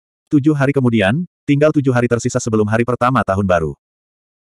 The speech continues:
Setiap tahun saat tahun baru, para wanita di keluarga akan mempersiapkan diri dengan baik.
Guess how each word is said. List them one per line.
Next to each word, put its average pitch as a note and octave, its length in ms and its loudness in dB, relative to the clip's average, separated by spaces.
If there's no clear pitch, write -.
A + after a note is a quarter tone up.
Setiap C#3+ 320 -2
tahun C#3 320 0
saat C3 160 -2
tahun A#2+ 240 0
baru, G#2 320 0
para B2+ 160 2
wanita C3+ 320 2
di A#2+ 80 -4
keluarga G#2+ 400 0
akan G#2+ 240 0
mempersiapkan A#2 480 0
diri A#2+ 240 0
dengan G2 240 -2
baik. D#2+ 240 -2